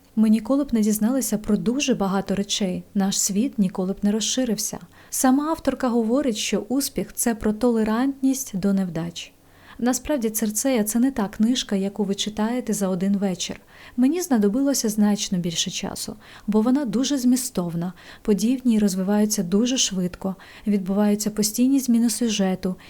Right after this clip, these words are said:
і читати надзвичайно цікаво, вона дійсно захоплює.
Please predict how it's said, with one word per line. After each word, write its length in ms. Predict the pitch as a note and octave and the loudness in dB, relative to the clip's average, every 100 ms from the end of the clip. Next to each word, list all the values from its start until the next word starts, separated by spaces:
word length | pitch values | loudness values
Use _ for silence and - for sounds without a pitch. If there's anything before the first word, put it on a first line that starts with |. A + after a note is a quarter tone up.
| - | -8
і 80 | G#3 | -4
читати 480 | - G#3 B3 C#4+ G#3 | -4 -2 -2 2 4
надзвичайно 720 | G#3 G#3+ A3+ - G#3+ F3+ F3+ | 4 2 -2 2 2 2 0
цікаво, 580 | - - G3+ A#3+ G#3+ G#3+ - G3+ | -4 -4 -2 0 -2 -4 -10 2
вона 240 | G3+ F#3+ | 4 4
дійсно 400 | E3+ E3+ - E3+ | 2 -2 -2 -4
захоплює. 600 | F#3+ - F3+ - F#3 | -4 -6 -8 -6 -8